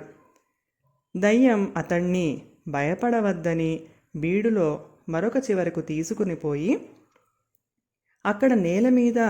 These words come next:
పాకుతున్న ఒక తీగ మొక్కను చూపి, "దీని వేరును చేతికి కట్టుకో, ఆ దయ్యం నీ దగ్గరకు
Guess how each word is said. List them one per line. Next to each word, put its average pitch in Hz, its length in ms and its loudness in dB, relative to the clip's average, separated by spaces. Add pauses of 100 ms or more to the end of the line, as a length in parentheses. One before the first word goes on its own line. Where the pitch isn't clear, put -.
(460)
పాకుతున్న 226 560 0
ఒక - 220 -4
తీగ 170 440 -4 (280)
మొక్కను 170 380 -2
చూపి, 147 680 -6 (720)
"దీని 220 560 4 (200)
వేరును 175 580 0 (420)
చేతికి 165 360 -2
కట్టుకో, 160 480 -4 (920)
ఆ 233 140 4
దయ్యం 240 460 4
నీ 190 140 2
దగ్గరకు 175 640 -2